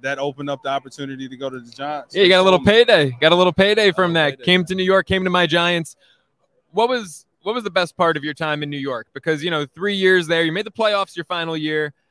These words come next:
Speaker 2: but you saw Coughlin, you know, that mutual release. You know, they were probably gonna fire him if he didn't step away, but he was so revered with the Giants. What, what was the highlight of your tenure there?
Speaker 1: Dude, I, <clears throat> the highlight,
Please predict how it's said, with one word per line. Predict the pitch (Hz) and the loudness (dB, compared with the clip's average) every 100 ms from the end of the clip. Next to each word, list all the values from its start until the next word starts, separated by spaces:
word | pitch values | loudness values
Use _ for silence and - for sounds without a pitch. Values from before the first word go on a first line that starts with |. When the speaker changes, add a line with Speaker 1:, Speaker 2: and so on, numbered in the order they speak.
| _ - | _ -6
Speaker 2:
but | 156 147 135 | -2 -2 -6
you | |
saw | 135 151 139 131 127 | -12 -6 -4 -6 -6
Coughlin, | 175 180 165 170 170 165 | -2 -2 -4 -12 -12 -12
you | 151 | -10
know, | 156 143 123 | -10 -10 _
that | 139 127 | -12 -10
mutual | 143 151 - 156 156 147 139 _ | -10 -10 -10 -8 -6 -8 -10 _
release. | 147 147 147 147 - - - _ | -12 -8 -8 -8 -12 -20 -20 _
You | 139 | -12
know, | 135 | -8
they | 131 | -6
were | 131 | -8
probably | 156 143 147 | -6 -6 -6
gonna | 139 | -10
fire | - 143 139 | -4 -4 -4
him | 143 139 | -6 -10
if | 135 | -10
he | 143 | -10
didn't | 139 135 | -10 -12
step | - 135 | -10 -10
away, | 131 135 131 127 | -6 -6 -4 -6
but | 123 | -10
he | 139 | -10
was | 131 | -8
so | 147 | -8
revered | 139 131 139 139 | -6 -6 -6 -6
with | 127 | -6
the | 131 | -14
Giants. | 120 135 131 131 127 - _ - | -8 -6 -6 -8 -12 -20 _ -6
What, | 156 165 | -4 -2
what | 196 | -2
was | 196 | 0
the | 165 | 2
highlight | 160 156 143 | 2 2 -2
of | 139 | -4
your | 131 | -8
tenure | 135 123 117 | -10 -10 -12
there? | 107 _ _ _ _ _ _ _ _ - | -14 _ _ _ _ _ _ _ _ -18
Speaker 1:
Dude, | 147 156 165 147 175 _ - | -14 -14 -16 -18 -20 _ -20
I, | 202 202 165 135 _ _ | -14 -12 -14 -18 _ _
<clears throat> | _ _ _ _ | _ _ _ _
the | 139 | -16
highlight, | 123 - 175 208 151 131 127 | -16 -12 -8 -6 -6 -8 -12